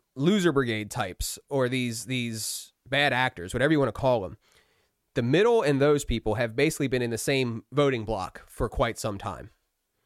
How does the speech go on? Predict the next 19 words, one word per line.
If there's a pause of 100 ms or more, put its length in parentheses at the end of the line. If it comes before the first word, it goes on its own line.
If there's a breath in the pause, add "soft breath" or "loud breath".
(440)
Like
the, (200)
and,
and
'cause
there
hasn't
ever
been
a,
an,
an
effort
like
ours
against
these
bad
actors.